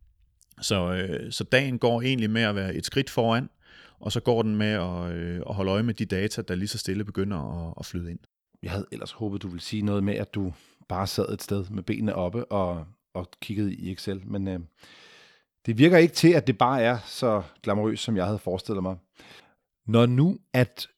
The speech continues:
Speaker 2: du er færdig med den her P H D, Rasmus, og, øh, vi alle sammen har bidraget i form af dataindsamling, og nogen finder det nysgerrigt og skal i gang med det her,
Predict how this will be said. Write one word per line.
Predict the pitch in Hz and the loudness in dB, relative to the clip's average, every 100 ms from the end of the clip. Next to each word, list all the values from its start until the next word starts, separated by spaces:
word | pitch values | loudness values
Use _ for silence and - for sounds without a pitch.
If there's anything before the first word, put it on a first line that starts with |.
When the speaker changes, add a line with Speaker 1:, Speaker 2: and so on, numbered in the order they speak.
| _ - | _ 0
Speaker 2:
du | 127 - | 2 4
er | |
færdig | 117 95 95 113 | 2 4 2 2
med | |
den | 95 98 | 2 4
her | 107 80 | 2 0
P | - | -2
H | 101 | -2
D, | 92 110 - - - | -2 -4 -4 -14 -8
Rasmus, | 85 - 104 87 - | -8 -6 -6 -6 -6
og, | 90 92 90 85 | -2 0 2 0
øh, | 80 82 85 | 0 -4 0
vi | 101 | 2
alle | 101 | 2
sammen | 107 107 107 | 0 0 2
har | 92 76 76 - | 0 0 -4 -2
bidraget | 113 131 92 95 | 2 4 4 2
i | |
form | - 98 95 | -2 0 0
af | |
dataindsamling, | 85 95 - 101 - 92 82 87 95 | 0 -2 0 -2 0 -2 -2 -6 -4
og | 90 95 | -2 0
nogen | 107 127 | 2 2
finder | - 117 98 | 4 4 4
det | 101 98 95 | 4 4 2
nysgerrigt | 113 - 123 98 | 0 2 2 2
og | 98 | 0
skal | - 98 | -2 -2
i | |
gang | 95 | -2
med | 101 | 0
det | 95 | 0
her, | 90 | 0